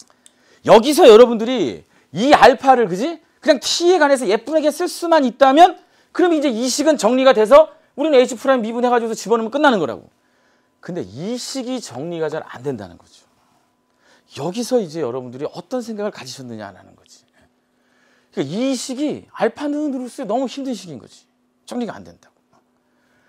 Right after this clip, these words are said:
그러니까 실질적으로 이제 여기서의 아이디어가 등장하는 거예요. 왜 이런 조건을 줬을까? 그리고 더 큰 건 그 다음에 뭘 물어봤냐면, 그렇죠. H 프라임 A가 얼만지를 물어보고 있다고.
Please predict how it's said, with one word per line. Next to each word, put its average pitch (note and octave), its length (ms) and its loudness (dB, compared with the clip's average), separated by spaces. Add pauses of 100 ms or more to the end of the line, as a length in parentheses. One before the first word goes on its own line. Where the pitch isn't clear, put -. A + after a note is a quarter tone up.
(100)
그러니까 C4 140 -2
실질적으로 B3 480 -4
이제 G#3+ 180 -8
여기서의 G3+ 500 -2
아이디어가 C#3 360 -6
등장하는 A2+ 500 -14
거예요. C#2+ 140 -20 (800)
왜 F4 240 4
이런 C4 240 -2
조건을 G#3 360 -6
줬을까? - 680 -16
그리고 A3+ 220 -6
더 E3 200 -8
큰 A3 200 -14
건 A3+ 140 -6
그 - 80 -18
다음에 E3+ 200 -4
뭘 D3 220 -2
물어봤냐면, E3+ 720 -8 (300)
그렇죠. - 360 -20 (500)
H G3 580 -2 (100)
프라임 C#4 560 -8
A가 D3+ 720 -2 (260)
얼만지를 G3 760 -2
물어보고 F3+ 380 -2
있다고. - 220 -18